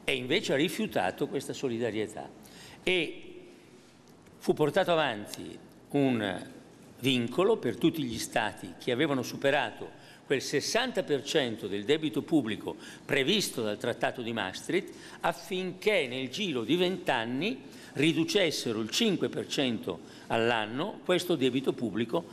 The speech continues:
appunto al sessanta per cento. Io mi accorsi subito che l'Italia non avrebbe potuto caricarsi di un onere di riduzione del debito pubblico di quaranta, quarantacinque miliardi e quindi posi addirittura il veto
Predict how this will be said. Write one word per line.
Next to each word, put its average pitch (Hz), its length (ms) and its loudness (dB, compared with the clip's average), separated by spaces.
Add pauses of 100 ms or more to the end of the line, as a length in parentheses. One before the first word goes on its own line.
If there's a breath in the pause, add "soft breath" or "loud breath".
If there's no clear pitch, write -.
(140 loud breath)
appunto 117 760 -4
al 180 160 0
sessanta 92 600 -8 (260 loud breath)
per 117 200 2
cento. 92 600 -6 (280 loud breath)
Io 147 520 2
mi 139 140 0
accorsi 131 480 0
subito 123 640 0 (240 loud breath)
che 143 100 -2
l'Italia 135 480 2
non 131 120 -4
avrebbe 151 300 0
potuto 127 640 -2
caricarsi 170 840 0
di 127 100 -2
un 143 100 0
onere 156 460 4
di 123 100 -2
riduzione 131 640 -2 (240 loud breath)
del 135 160 2
debito 143 340 2
pubblico 139 360 0
di 117 120 -2
quaranta, 139 460 2
quarantacinque 107 680 -8
miliardi 104 640 -2 (300 loud breath)
e 240 160 2
quindi 151 400 0
posi 196 420 2 (120)
addirittura 202 720 0
il 247 220 2
veto 180 520 2